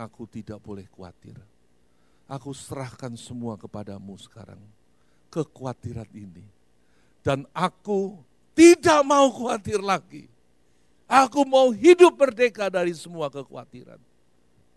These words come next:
Karena itu jangan khawatir, jangan takut. Dengan apapun yang kita butuhkan. Tuhan Yesus katakan itu semua dicari bangsa-bangsa.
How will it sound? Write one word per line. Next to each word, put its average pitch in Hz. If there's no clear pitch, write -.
Karena 190
itu 190
jangan 143
khawatir, 135
jangan 117
takut. 107
Dengan 131
apapun 127
yang 113
kita 101
butuhkan. -
Tuhan 131
Yesus 123
katakan 123
itu 127
semua 120
dicari 110
bangsa-bangsa. 98